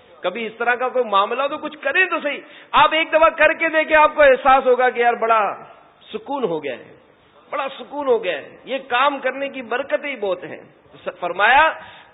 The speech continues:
"تمہارا اپنے ڈول سے اپنے بھائی کا ڈول بھرنا صدقہ ہے، تمہارا نیکی کا حکم دینا، برائی سے منع کرنا صدقہ ہے، تمہارا اپنے مسلمان بھائی کے لیے مسکرانا صدقہ ہے، اور تمہارا کسی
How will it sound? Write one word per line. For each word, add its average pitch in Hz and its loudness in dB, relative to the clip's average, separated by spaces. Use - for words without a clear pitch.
"تمہارا 214 4
اپنے 285 2
ڈول 262 6
سے 294 4
اپنے 285 2
بھائی 240 2
کا 277 2
ڈول 269 6
بھرنا 262 2
صدقہ 285 4
ہے، 214 4
تمہارا 262 6
نیکی 277 0
کا 294 4
حکم 269 4
دینا، 285 2
برائی 269 4
سے 285 4
منع 269 4
کرنا 277 2
صدقہ 277 4
ہے، 220 4
تمہارا 240 6
اپنے 240 4
مسلمان 220 2
بھائی 190 2
کے 220 -2
لیے 214 0
مسکرانا 202 0
صدقہ 214 2
ہے، 285 6
اور 202 6
تمہارا 202 4
کسی 208 -4